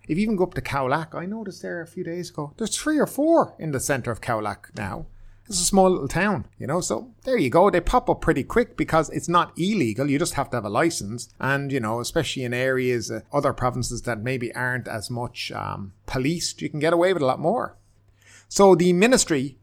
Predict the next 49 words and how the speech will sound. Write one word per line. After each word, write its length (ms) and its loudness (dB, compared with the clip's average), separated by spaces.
wants 240 2
to 140 2
ensure 260 2
that 120 4
visitors 440 0
are 80 -2
clear 460 2
on 160 -2
what 160 -2
the 60 0
law 240 2
permits 640 -2
so 180 0
they 100 0
can 140 -6
act 220 -6
accordingly. 480 -2
Now, 380 -4
what 180 0
I 80 2
think 180 -4
is 80 -4
funny 260 -4
when 140 -6
I 60 -6
tell 200 -4
you 100 -4
some 200 -8
of 60 -10
this 200 -8
is 280 -10
the 120 -2
wording 420 -2
of 160 -12
it. 100 -14
It 120 0
has 120 2
asked 320 4
provincial 480 2
tourism 420 2
officers 440 -4
to 100 -12
distribute 460 -2
the 180 -4
English 380 0
language 400 -4
handbook 460 -4
to 100 -6
visitors, 480 -4